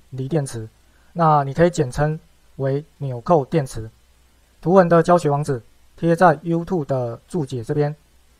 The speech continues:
点一下就到这个说明页面。那这个纽扣电池是供电给C mos，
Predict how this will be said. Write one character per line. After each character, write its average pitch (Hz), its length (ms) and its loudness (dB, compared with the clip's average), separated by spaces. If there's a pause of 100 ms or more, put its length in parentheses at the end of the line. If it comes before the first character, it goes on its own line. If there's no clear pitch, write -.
(1080)
点 139 160 -4
一 147 40 -4
下 170 280 6 (200)
就 165 160 -2
到 156 140 6
这 151 120 -2
个 123 520 -6 (680)
说 165 160 0
明 147 160 -2
页 151 100 0
面。 143 160 -2 (880)
那 196 140 8
这 220 100 4
个 165 320 6 (120)
纽 127 420 -6
扣 185 260 8
电 160 260 2
池 123 300 -10 (600)
是 175 220 2
供 170 260 2
电 165 240 0
给 117 300 -8
C - 200 -6
mos， 131 360 0